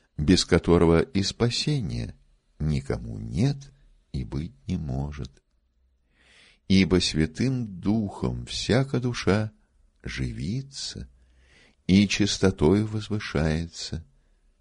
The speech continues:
светлеет же тройческим единством в священнотайне. Сам Дух Святый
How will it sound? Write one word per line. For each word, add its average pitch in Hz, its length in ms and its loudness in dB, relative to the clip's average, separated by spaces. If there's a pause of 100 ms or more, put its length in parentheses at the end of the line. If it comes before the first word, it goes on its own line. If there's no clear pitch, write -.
(560)
светлеет 110 960 -2
же - 300 -8 (1300)
тройческим 113 1200 0
единством 71 1300 -4 (220)
в - 80 -10
священнотайне. 62 1600 -10 (2750)
Сам 135 540 2
Дух 120 580 -4
Святый 67 800 -4